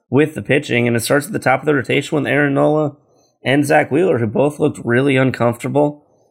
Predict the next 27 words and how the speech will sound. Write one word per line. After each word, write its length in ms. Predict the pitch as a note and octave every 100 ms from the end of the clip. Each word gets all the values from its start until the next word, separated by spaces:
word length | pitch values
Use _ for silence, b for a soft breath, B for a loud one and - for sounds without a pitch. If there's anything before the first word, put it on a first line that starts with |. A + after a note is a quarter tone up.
| _
in 220 | B2 B2+
their 140 | B2+ A2+
starts. 440 | - A#2 C#3+ -
I 80 | A#2
know 180 | A2+ B2
Nola 360 | A#2+ B2+ B2+
retired 500 | A#2+ A2 G#2+ A2+ B2
the 80 | A2
first 300 | A2+ B2 A2
nine 300 | A2 A2 A2
he 120 | A2+
faced, 500 | G#2 G2+ A2+ C3+ -
but 300 | A2 A2+ - b b b -
hi-, 100 | C3+
his 240 | B2 G#2+
breaking 420 | - B2 B2+ C3
stuff 280 | A#2+ C#3 B2
wasn't 260 | B2 A#2+ G2+
really 200 | A#2+ A#2
around 320 | A2 A2+ A#2+
the 120 | A2+
zone. 340 | G#2+ A2 A#2
He, 180 | A2+ G#2
he 120 | A2
really 500 | A2+ A2 A#2+ A#2+ A#2
didn't 480 | A2 A#2 A#2 A#2+ -
seem 560 | - A#2 A#2+ A#2 G#2+